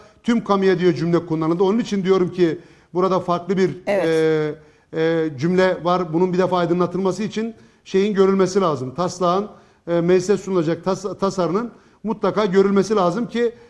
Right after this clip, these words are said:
Speaker 1: e, burada ne demek istediğini net olarak anlamış olalım. Ama, e, şunu ifade edeyim.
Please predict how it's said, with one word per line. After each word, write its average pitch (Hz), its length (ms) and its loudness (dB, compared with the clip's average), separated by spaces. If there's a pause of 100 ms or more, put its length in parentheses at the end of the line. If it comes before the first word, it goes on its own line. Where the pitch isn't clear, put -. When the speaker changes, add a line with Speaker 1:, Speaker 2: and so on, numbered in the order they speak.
(160)
Speaker 1:
e, 185 420 0 (120)
burada 180 200 0
ne 202 120 0
demek 190 200 2
istediğini 185 440 0 (100)
net 196 200 -2
olarak 214 240 0
anlamış 190 360 0
olalım. 180 360 0 (340)
Ama, 196 460 2 (240)
e, 180 340 2
şunu 214 200 0
ifade 208 340 4
edeyim. 208 380 0